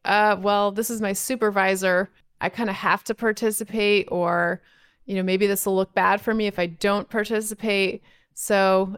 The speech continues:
in those cases, that's where the privacy and confidentiality of participation comes in, and just being really clear and transparent that the study and the participant's choice to participate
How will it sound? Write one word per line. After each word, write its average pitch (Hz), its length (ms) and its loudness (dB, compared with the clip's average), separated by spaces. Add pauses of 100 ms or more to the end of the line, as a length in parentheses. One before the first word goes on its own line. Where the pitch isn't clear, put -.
in 220 160 2
those 233 260 2
cases, 208 800 0
that's 208 380 0
where 202 160 2
the 170 80 -2
privacy 190 560 0
and 190 100 -6
confidentiality 190 1040 0
of 247 120 -2
participation 262 880 -2
comes 214 340 -2
in, 208 440 0 (460)
and 202 140 -2
just 208 240 -2
being 190 420 -2
really 247 520 2
clear 208 480 0
and 196 100 -2
transparent 190 880 -2
that 175 360 0 (460)
the 202 140 -2
study 208 800 0 (260)
and 190 220 -2
the 180 180 -4 (140)
participant's 196 720 -6
choice 196 400 -2
to 196 100 -4
participate 190 920 -2